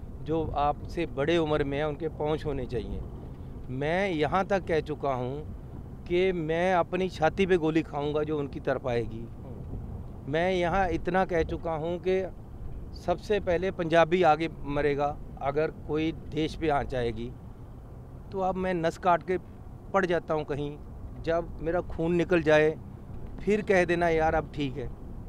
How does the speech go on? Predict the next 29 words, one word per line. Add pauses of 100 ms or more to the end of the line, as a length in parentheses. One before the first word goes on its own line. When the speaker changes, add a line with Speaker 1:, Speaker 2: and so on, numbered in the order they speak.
(360)
Speaker 1:
क्या
है
इसमें? (340)
Speaker 2:
आप
Speaker 1:
ये
लस्सी
को
इतना
रिड़का
क्यों
जा
रहा
है? (540)
Speaker 2:
आपको
अगर
Speaker 1:
आप,
आप (140)
किस
तरफ (280)
देश
को
ले
जाना
चाहते
हो?
शुभ, (580)
actually
क्या
है?